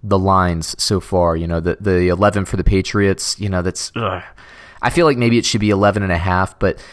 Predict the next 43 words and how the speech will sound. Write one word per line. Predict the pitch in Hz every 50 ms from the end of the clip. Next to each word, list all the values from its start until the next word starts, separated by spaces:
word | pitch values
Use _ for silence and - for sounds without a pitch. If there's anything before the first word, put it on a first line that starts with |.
| - - - -
you | - 139
know, | 139
you | 143 156
never | 147 139 117 107 98
know. | 95 95 95 95 98 90
I, | - 131 -
I | - 143
think | - 190 190
the | - 190
Gronk | 143 - 123 110 110 113 117 -
thing | - 117 110 104 92
hurts, | 85 - 113 101 95 - - - -
though. | 104 90 85 78 73 76 - - - -
Um, | 104 101 101 98 98 98
the | 98 -
fact | - 135 131 135 - -
that | 123 -
he's | - 120 110 101 101
gone, | - 110 101 98 98 98 98 98 98 95 95 92 92 - -
uh, | 98 101 - -
you | 107 104
know, | 98
I | 95 - - 110
looked, | 107 101 113 120 117 - -
so | - - - 107
they, | 107 101 - -
they | 123 120
signed | 107 - - - 127 143 160 156 123 -
earlier | - 127 123 120 110
in | 107
the | 104 98
offseason, | 98 101 101 - - 104 98 104 95
they | 87 87
fu-, | - - 110 - - -
they | 113 98
signed | 95 - - 120 117 117 113 -
Austin | - 104 104 - - 104
Seferian-Jenkins, | 95 - 98 - - 104 101 95 92 87 - 101 98 101 - - 104 101 98 - 110
which | 101 - 117
I | 123
actually | 202 240 - - 240
kinda | - - 175 123 95
liked, | 80 78 80 82 87 104 143 - - - -